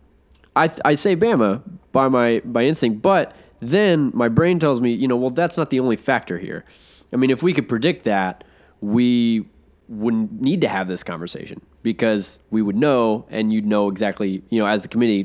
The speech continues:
theoretically, you would know who to pick. So when we just start talking about this stuff, I, I do, com-, I think that is an incredibly, uh, good point, that it devalues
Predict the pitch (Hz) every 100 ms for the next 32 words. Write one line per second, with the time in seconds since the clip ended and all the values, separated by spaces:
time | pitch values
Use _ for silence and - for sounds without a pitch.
0 | - 107 98 95 95 98 98 101 95 98
1 | - 127 101 - - - - - 131 127
2 | 120 107 135 131 135 139 165 139 185 170
3 | 139 120 131 113 127 131 139 135 180 180
4 | 170 - _ _ - - - 123 139 131
5 | 175 151 147 117 117 110 - 139 139 123
6 | 120 120 107 - - - - _ _ -
7 | 113 110 101 113 107 - 123 104 - -
8 | _ _ 110 113 117 127 123 101 113 120
9 | 101 123 131 131 117 110 107 -